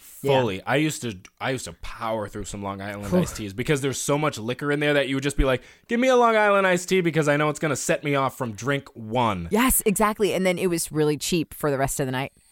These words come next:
Speaker 2: And then, like, now, it, like,
Speaker 1: No.
Speaker 2: something, heartburn is what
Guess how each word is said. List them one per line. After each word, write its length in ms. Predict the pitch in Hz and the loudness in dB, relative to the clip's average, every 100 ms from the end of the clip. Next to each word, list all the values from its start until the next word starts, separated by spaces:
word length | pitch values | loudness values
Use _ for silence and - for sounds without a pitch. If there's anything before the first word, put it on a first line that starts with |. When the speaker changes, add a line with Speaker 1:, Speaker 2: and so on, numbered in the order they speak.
| _ - | _ -2
Speaker 2:
And 200 | 151 151 | 0 2
then, 240 | 151 165 | 2 2
like, 280 | 156 120 110 | 2 0 -2
now, 640 | 117 127 131 143 156 160 - | -2 0 2 4 2 0 -4
it, 360 | 139 135 123 131 | -8 -8 -12 -6
like, 220 | 117 110 | -6 -4
Speaker 1:
No. 140 | 131 123 | -6 -8
Speaker 2:
something, 500 | - - 208 214 214 - 151 | -2 2 2 0 -6 -8 -12
heartburn 560 | - 165 175 131 113 92 - | -4 -2 0 0 -2 -4 -8
is 140 | 131 113 | -8 -2
what 320 | 120 107 | 0 0